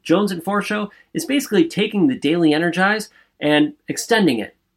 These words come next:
The episodes are generally anywhere between fifteen to sixty minutes long. We interview some amazing people, all the way from best-selling authors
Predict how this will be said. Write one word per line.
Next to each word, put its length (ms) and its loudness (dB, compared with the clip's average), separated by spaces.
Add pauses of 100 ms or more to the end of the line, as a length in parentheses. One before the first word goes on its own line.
(400)
The 100 -8
episodes 420 -2
are 140 0
generally 580 -2
anywhere 360 0
between 680 0
fifteen 760 2
to 160 -4
sixty 600 -4
minutes 340 2
long. 380 -2 (380)
We 140 2
interview 760 6 (140)
some 180 -6
amazing 680 0
people, 560 -2 (180)
all 200 0
the 60 4
way 180 2
from 440 -4 (280)
best-selling 640 0
authors 720 -2